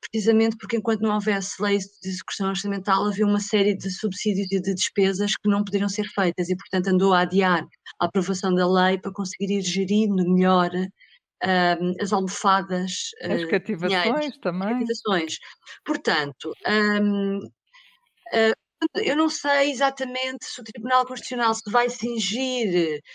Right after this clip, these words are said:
Speaker 1: eh, a este caso de apoios sociais, à norma travão, mas como o Tribunal Constitucional também consegue ser criativo e responder, como nós vimos no caso da eutanásia, responder a que coisas que não lhe são perguntadas quando são pedidos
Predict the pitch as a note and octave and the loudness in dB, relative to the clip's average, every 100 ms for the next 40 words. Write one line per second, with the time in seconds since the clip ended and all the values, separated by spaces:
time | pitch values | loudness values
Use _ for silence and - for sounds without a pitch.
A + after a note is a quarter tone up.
0 | - _ G#3 G#3 G3+ G3+ - G3 A3+ A#3 | -20 _ -2 0 2 0 -2 2 2 0
1 | - G#3+ F#3+ A3 A3+ A3+ - G#3+ - F#3 | -2 -2 -2 -4 -4 -6 -6 -8 -2 -2
2 | E3+ G3 G3+ F#3+ F#3 F#3+ F#3 F#3+ F#3 E3+ | 0 -2 0 2 0 -2 -6 -2 0 2
3 | F3 G3 - - A3+ A3+ A3 G3 F3 F#3+ | 0 -2 -8 -6 -2 -2 -2 0 0 -2
4 | G#3 G#3 E3 E3 G#3+ G#3+ G#3 - G3+ F#3+ | -4 -2 -2 -2 -4 -4 -8 -8 -8 -4
5 | G#3 F#3 F#3 G#3 G#3 F#3+ E3+ F#3 F#3+ - | -4 -4 -2 -4 -2 -4 -2 -2 -2 -2
6 | G#3 G#3 G#3+ G3 G3 G3 G3+ F3+ E3+ E3 | 0 2 4 2 0 0 0 -2 -4 -4
7 | F#3 G3 F#3 F#3+ E3 C#3+ C#3 C#3 - - | -4 -2 -2 -4 -4 -4 -6 -12 -12 -18
8 | - - - - - A#3+ A#3+ C4+ A#3+ - | -20 -10 -4 -4 0 2 2 2 0 0
9 | - - - B3 A#3 G#3+ - A3+ C4 B3 | -4 -4 -2 2 4 2 0 0 0 0
10 | A#3 G#3 - - A#3 G#3+ G3+ G3 F#3+ E3+ | -2 -4 -4 0 0 0 0 0 0 0
11 | D#3+ D3+ D3+ - - F#3 F#3 F#3 G3+ E3+ | -2 -6 -8 -8 -2 0 0 -2 -6 -4
12 | E3 | -4